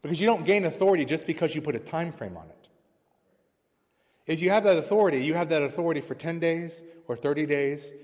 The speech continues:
or forever. It's not based upon how long the restrictions are. Now, many people actually pointed to historical situations and saying, "Well, well,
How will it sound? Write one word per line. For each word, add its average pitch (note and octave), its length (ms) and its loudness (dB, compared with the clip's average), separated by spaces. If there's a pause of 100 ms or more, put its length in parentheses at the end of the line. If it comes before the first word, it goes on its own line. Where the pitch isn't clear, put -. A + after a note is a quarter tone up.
(100)
or B2+ 100 -6
forever. D3+ 400 -6 (1600)
It's - 120 -12
not F3 180 0
based G3 300 2
upon C#3 280 -8
how C#3 160 -4
long B2+ 520 -6 (280)
the B2+ 60 -6
restrictions G#2+ 640 -8
are. D#2 220 -20 (1700)
Now, D#3+ 100 0
many A#3+ 260 0
people C3+ 460 -8 (600)
actually D#3 360 -4
pointed F#3 520 -6
to C#3 440 -4 (160)
historical F3+ 540 -2
situations G#2+ 720 -8
and A2 120 -14
saying, A2+ 460 -10 (380)
"Well, D3 120 -2
well, D3 360 -2